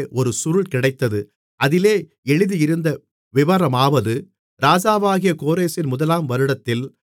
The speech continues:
கோரேஸ் ராஜா எருசலேமிலிருந்து தேவாலயத்தைக் குறித்து இட்ட கட்டளை என்னவென்றால், தேவாலயமானது பலி செலுத்தி வந்த இடத்திலே கட்டவேண்டும்.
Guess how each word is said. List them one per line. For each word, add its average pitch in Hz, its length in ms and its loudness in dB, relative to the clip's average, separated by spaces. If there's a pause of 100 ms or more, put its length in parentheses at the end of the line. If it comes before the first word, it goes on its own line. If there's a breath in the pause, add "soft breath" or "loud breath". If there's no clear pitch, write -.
(240)
கோரேஸ் 214 400 0
ராஜா 170 300 0 (100)
எருசலேமிலிருந்து 160 760 -2
தேவாலயத்தைக் 147 720 -2
குறித்து 139 360 -4 (120)
இட்ட 127 340 -6
கட்டளை 120 520 0 (500)
என்னவென்றால், 120 600 0 (320 soft breath)
தேவாலயமானது 160 960 2 (360 soft breath)
பலி 143 200 2
செலுத்தி 185 360 -2
வந்த 147 300 -4
இடத்திலே 147 640 0 (160)
கட்டவேண்டும். 131 760 -2